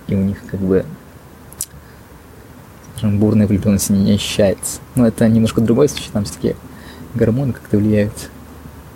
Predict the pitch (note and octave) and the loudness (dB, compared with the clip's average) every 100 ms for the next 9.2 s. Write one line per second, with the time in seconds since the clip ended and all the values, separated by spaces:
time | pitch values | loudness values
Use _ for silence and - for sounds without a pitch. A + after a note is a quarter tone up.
0 | - - - - - - - - G#2+ - | -20 -20 -20 -20 -20 -20 -20 -2 0 0
1 | - - - - - - - - - - | -6 -20 -20 -20 -20 -20 -20 -20 -20 -20
2 | - - - - - - - - - - | -20 -20 -20 -20 -20 -20 -20 -20 -20 -18
3 | - - - - - - - - - - | -20 -20 -20 -20 -14 -14 -12 -12 -10 -10
4 | - - - - - - E3+ E3+ C3 - | -10 -14 -16 -18 -20 -4 2 4 4 4
5 | C#3+ C#3 C#3 C3 - B2+ A#2+ A#2 A#2+ C3 | 4 4 4 2 2 2 4 2 0 -2
6 | F3+ F#3 E3+ E3 D3+ C#3 - B2 A2+ - | 2 4 2 2 0 -2 0 2 2 0
7 | G#2+ A#2+ - - - F3 F3 D#3+ D3+ C#3+ | 0 0 -4 -14 -2 2 4 4 2 2
8 | C#3+ - - - C3+ B2 A#2+ - B2 A#2 | 0 -6 -16 -12 -4 -2 -2 -4 -4 -2
9 | A#2+ - | -2 -4